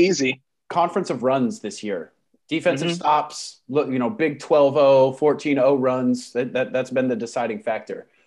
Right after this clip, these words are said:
Speaker 2: Uh, well, let's take a little bit of a wider view here.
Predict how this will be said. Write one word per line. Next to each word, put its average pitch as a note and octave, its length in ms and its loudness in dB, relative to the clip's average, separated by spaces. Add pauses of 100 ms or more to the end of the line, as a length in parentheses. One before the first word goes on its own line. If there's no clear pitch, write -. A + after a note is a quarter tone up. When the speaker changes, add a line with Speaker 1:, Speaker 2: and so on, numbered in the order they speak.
(200)
Speaker 2:
Uh, C3 340 4
well, D3+ 360 0
let's A#3 260 2
take A#3 200 0
a G3+ 40 2
little F3+ 200 0
bit E3+ 100 2
of C3+ 140 -8
a C3+ 140 2
wider C3 420 2
view A#2+ 220 -4
here. G2+ 400 -8